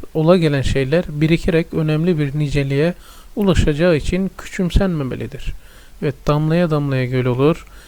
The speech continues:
Biz bir kumbaramız olsa, bizim bir kumbaramız, buraya elli kuruş, bir lira, bir lira attı-, atarız. Bunlar baktığımız zaman az paralar ama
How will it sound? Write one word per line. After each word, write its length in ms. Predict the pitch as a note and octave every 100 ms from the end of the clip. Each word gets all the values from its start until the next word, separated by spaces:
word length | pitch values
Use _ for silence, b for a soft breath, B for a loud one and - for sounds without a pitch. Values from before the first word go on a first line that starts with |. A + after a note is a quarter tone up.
| b -
Biz 200 | D#3+ D3
bir 40 |
kumbaramız 680 | C#3+ - D#3+ D3+ D3+ D3+ C#3+
olsa, 320 | C3+ - C3
bizim 340 | B2+ B2+ B2 B2
bir 120 | B2+
kumbaramız, 760 | - C3+ B2 A#2+ A#2+ D#3 - b b b -
buraya 500 | G#3 F3 D3 C#3+ E3 - b b b -
elli 280 | E3+ D#3+ D3+
kuruş, 480 | - B2 B2 - - F3
bir 240 | D#3+ C#3
lira, 360 | C3 B2 B2+ B2+ E3
bir 220 | E3 C#3+
lira 280 | C3+ C3 C#3+
attı-, 480 | C#3 - - -
atarız. 460 | D3 - C#3 - - B B B B B -
Bunlar 380 | F3+ F3+ F3+ - - - -
baktığımız 500 | D#3+ D#3 - F3 E3
zaman 380 | D#3+ F3 F#3+ - - -
az 220 | G3 F#3
paralar 440 | - C#3 C3 A#2+ A#2+
ama 260 | F#3+ F3+